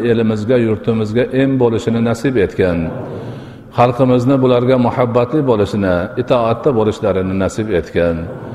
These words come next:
Parvardigora, bu masjidni ushlab turgan azizlarimiz, obod qilayotgan azizlarimiz,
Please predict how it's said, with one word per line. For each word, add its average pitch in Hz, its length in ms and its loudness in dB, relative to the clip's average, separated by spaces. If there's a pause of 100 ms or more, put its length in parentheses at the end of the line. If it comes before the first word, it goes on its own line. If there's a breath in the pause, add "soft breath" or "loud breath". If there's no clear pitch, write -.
(160 loud breath)
Parvardigora, 113 800 2
bu 110 160 0
masjidni 110 480 -2
ushlab 113 300 -2
turgan 98 300 0
azizlarimiz, 85 800 0 (540 loud breath)
obod 113 400 2
qilayotgan 123 500 0
azizlarimiz, 92 840 0